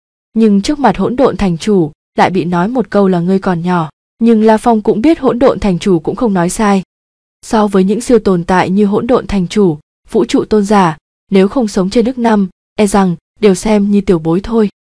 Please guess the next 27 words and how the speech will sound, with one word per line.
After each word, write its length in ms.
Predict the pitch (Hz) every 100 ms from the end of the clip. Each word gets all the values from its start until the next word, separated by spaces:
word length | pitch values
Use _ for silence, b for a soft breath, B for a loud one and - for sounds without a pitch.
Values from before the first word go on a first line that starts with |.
| -
La 200 | 226 226
Phong 220 | 240 208
thầm 240 | 214 175
nghĩ. 260 | 180 202 302 - _ _ _ _ _ _ -
Từ 120 | 233
nay 180 | 240 247
về 140 | 214
sau, 360 | 180 226 208 202 _ -
ngươi 140 | 262 240
có 120 | 220
thể 180 | 277 190
trực 200 | 202 180
tiếp 160 | 320 -
thông 160 | 226
qua 200 | 202 202
truyền 240 | 190 196 156
tống 220 | 175 202
đi 140 | 233
thẳng 280 | 208 220 165
tới 180 | 165 170
cung 180 | 240 208
điện 180 | 208 185
lôi 120 | 214
đình 140 | 190
đảo 180 | 170 170
của 160 | 151 160
ta. 240 | 190 190